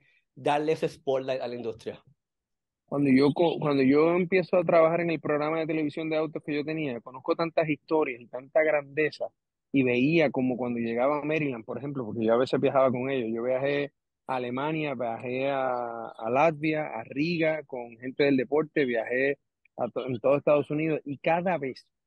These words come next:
Speaker 2: que llegábamos a un sitio, yo veía cómo recibían a estos, a estos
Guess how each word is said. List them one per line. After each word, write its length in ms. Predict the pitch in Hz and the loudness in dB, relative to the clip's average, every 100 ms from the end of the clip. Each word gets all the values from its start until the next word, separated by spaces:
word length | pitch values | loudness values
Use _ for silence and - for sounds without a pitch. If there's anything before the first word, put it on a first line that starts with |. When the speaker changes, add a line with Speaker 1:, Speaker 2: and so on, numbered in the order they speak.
| _ _ _ | _ _ _
Speaker 2:
que 120 | - 123 | -12 -10
llegábamos 500 | 120 131 165 170 156 | -6 -2 0 0 0
a 40 | |
un 140 | 160 | -2
sitio, 300 | 139 160 139 117 | -2 -4 -4 -2
yo 120 | 127 | 0
veía 220 | 156 170 | 0 0
cómo 180 | 170 156 | 0 -2
recibían 640 | 151 - 131 139 160 127 | -4 -4 -2 0 -2 -2
a 160 | 117 120 | -4 -6
estos, 420 | - 165 156 - | 0 2 2 2
a 140 | 117 | -2
estos 380 | 123 - 160 156 | -6 -4 -2 -2